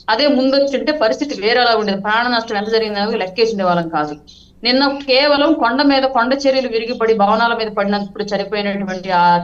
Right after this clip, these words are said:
తొమ్మిది మంది తప్ప ఎవరైతే వివిధ కారణాలతో ఆ-, ఒక్కళ్ళు కూడా చనిపోలేదు. ఇది కన్ఫర్మ్.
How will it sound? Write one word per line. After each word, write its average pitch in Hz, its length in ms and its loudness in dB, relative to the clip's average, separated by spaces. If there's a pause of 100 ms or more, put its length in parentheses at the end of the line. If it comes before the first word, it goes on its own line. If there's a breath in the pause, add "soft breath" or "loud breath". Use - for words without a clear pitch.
తొమ్మిది 262 320 2
మంది 220 500 -2
తప్ప 180 360 0 (540)
ఎవరైతే 233 460 0
వివిధ 214 180 -4
కారణాలతో 202 540 0
ఆ-, - 220 -2 (3500)
ఒక్కళ్ళు 226 380 0
కూడా 247 160 -2 (100)
చనిపోలేదు. 170 500 -2 (1500)
ఇది 254 100 -4
కన్ఫర్మ్. 208 560 0